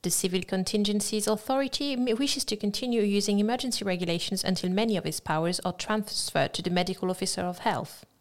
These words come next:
A Jersey man diagnosed with paraplegia after a motorbike accident says the government is falling short in providing for patients with spinal injuries. Dan Clark has not been able to see a specialist in four years and is calling for the government to bring one to the island.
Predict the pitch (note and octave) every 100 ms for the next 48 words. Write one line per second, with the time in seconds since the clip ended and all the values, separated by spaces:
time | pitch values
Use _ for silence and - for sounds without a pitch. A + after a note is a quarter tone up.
0 | _ - - - - - G3 F#3+ F#3 G#3
1 | A3 A3 A3 G#3+ A3+ G#3+ A3+ - C#4+ C#4+
2 | C#4 A3+ - G3+ G3+ - A3 A3 A#3 G3
3 | F#3+ - - F#3+ F3+ F3+ G3+ F#3 F#3+ A3+
4 | A#3 G3 F#3 F#3+ - - A#3 A#3 G#3+ -
5 | G#3+ - F#3 G3 G3 G3 G3+ F#3+ - A#3
6 | A3+ - F#3 F3 - G3+ G3+ G3+ G#3 A#3
7 | G3+ F3 D#3+ E3 - - - - - -
8 | F3+ F3+ - G3+ G#3 G#3 B3+ - A#3 G#3+
9 | F3+ - F#3+ - G3 - A#3 - G3 -
10 | G#3 - B3 A3+ A3 F#3+ - F#3 F3+ -
11 | A#3+ G#3 F3+ F#3 - G3+ G3+ E3+ E3 E3+
12 | G3 G3 F3+ F3 F3 F#3+ F#3 C3+ C#3 C#3+
13 | D3+